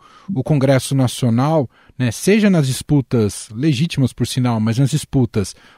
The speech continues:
por exemplo, pra conduzir parte do orçamento, pra, na maneira como tem constrangido o próprio judiciário, nas disputas que tem tido com o S T F, e que se esse seria mais um passo agora que miraria o executivo,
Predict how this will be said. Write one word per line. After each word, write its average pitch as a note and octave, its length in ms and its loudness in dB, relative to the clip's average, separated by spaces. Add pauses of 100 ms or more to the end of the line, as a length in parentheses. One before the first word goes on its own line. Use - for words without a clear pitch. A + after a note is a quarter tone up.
por D3 100 2
exemplo, B2 400 2
pra B2 140 -2
conduzir C3 400 0
parte D#3+ 360 0
do C3+ 100 0
orçamento, C#3+ 760 -2 (380)
pra, B2 420 -2
na C3 120 0
maneira D3+ 340 4
como D#3 200 4
tem D3+ 120 2
constrangido C#3 680 2
o - 20 -6
próprio C3+ 300 -2
judiciário, C3 580 0
nas B2+ 140 4
disputas B2+ 500 -2
que B2+ 160 0 (120)
tem B2+ 120 0
tido C3+ 220 -2
com C3+ 100 -2
o B2+ 40 2
S - 120 -6
T - 120 0
F, D3 360 0 (320)
e F#3+ 60 -4
que - 160 0
se - 160 0
esse A3 220 2
seria G#3 260 0
mais G3+ 220 -2
um G#3+ 80 2
passo F3 400 2
agora C3+ 260 2
que D3 140 -4
miraria C3+ 360 4
o C3+ 40 6
executivo, D3 720 0